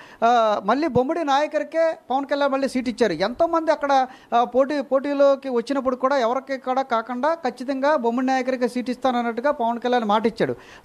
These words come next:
దాంతో మరొకసారి, ఆ, బొమ్మిడి నాయకరికి సీట్ ఇవ్వడంతో మత్స్యకార వర్గం అంతా కూడా ఏకతాటిపైకి వచ్చింది. ఒక పక్క కాపు నా-,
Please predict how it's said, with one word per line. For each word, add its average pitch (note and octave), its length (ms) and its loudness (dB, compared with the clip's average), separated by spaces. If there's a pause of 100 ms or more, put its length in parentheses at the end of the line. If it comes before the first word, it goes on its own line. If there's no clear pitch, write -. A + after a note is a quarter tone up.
దాంతో D4 520 2 (280)
మరొకసారి, C#4 680 2 (280)
ఆ, A3+ 100 4
బొమ్మిడి A3+ 520 -2
నాయకరికి C#4+ 340 0
సీట్ C4+ 160 -4
ఇవ్వడంతో C4 460 0
మత్స్యకార C#4 460 0
వర్గం B3 360 2
అంతా C4 220 0
కూడా C4+ 260 2
ఏకతాటిపైకి B3 720 -2
వచ్చింది. B3+ 520 -4
ఒక A3+ 80 -2
పక్క A#3 240 -2
కాపు B3 340 0
నా-, C4 240 2